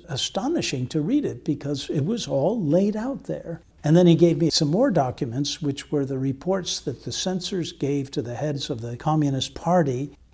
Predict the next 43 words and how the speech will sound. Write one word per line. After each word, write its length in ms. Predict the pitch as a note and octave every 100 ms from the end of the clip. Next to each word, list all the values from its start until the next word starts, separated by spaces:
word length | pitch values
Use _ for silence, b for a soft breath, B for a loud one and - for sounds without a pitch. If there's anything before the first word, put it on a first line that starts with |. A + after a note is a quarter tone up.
| B2
justifying 920 | A2+ F#3+ F#3+ - F3+ - C3 B2+ C#3
the 100 | B2
plan, 540 | A#2 - C#3+ A#2 G2+ A2+
what 200 | C#3+ D#3+
they're 140 | D#3+ C#3+ D#3
trying 220 | C3+ C3
to 100 | C3
do 360 | A#2 C#3 G#2+ -
to 120 | B2
shape 500 | - - E3+ C3+ - -
the 140 | C#3+ C3+
mentality 1000 | C3+ C3+ B2+ - D3+ D3+ C3+ B2 B2+ B2
of 400 | - C3+ C3 -
the 180 | - B2
reading 340 | A#2+ C#3 C3 C3
public 420 | C#3 B2 A#2 A2+
in 100 | B2
Germany. 480 | C#3+ C3+ A#2+ G#2+ G#2+ _ _ _ _
They 200 | - D3
thought 280 | F3+ E3+ A#2+
this 200 | C#3+ -
was 160 | D#3 -
a 60 |
good 300 | D3+ A#3 C#4+
thing. 240 | - A2+ G2 - _
And 220 | - F3 E3
they 100 | E3
thought 300 | F#3 F3+ F3
that 260 | C#3 D#3 - -
th-, 240 | D#3+ -
they 100 | -
were 140 | E3+ E3 C#3
doing 160 | E3
a 40 | C#3 C#3
much 180 | G#3 -
better 220 | D#3+ B2+
job 500 | A2 D3 B2+ C3 D3
than 220 | C#3 B2
the 260 | A2+ A#2+ A#2+ -
open 380 | F3+ F3 E3 C#3+
market 520 | D3+ F3+ F3 B2 - -
in 260 | G#3+ C3
the 120 | C3